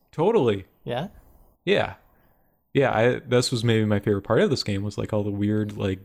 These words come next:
Speaker 1: gutter British,
Speaker 2: Mm-hmm.
Speaker 1: like, but it, like, filtered through this kinda, like, retro, like, I'm a dad taking my family on vacation in the station wagon, but then we went through an interdimensional rift,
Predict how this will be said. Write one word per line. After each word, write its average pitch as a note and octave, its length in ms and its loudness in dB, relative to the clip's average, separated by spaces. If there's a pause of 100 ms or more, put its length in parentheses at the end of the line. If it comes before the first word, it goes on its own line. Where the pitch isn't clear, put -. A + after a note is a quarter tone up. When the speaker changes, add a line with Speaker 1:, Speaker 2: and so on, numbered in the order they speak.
(400)
Speaker 1:
gutter A2 360 2
British, G2+ 680 -4 (320)
Speaker 2:
Mm-hmm. C3+ 260 -4
Speaker 1:
like, G2+ 200 0 (760)
but C#3 160 4
it, C#3 140 -6
like, C3+ 200 0
filtered D3 600 2
through C3+ 760 4 (680)
this A#2 140 -4
kinda, C3 220 2
like, A2+ 180 2
retro, G#2+ 1120 2 (1080)
like, G2+ 280 2 (540)
I'm A2 160 2
a A2 40 4
dad G#2+ 380 2
taking A2 300 -2
my G#2 100 2
family G#2+ 400 2
on G2+ 140 2
vacation G#2+ 440 0
in G#2+ 120 2
the G2 80 -2
station G#2+ 400 0
wagon, G#2 320 2
but G#2 160 -2
then G#2 140 2
we G2+ 100 0
went G2+ 180 -2
through G#2 540 0
an A2 100 0
interdimensional G2+ 880 -4
rift, - 440 -2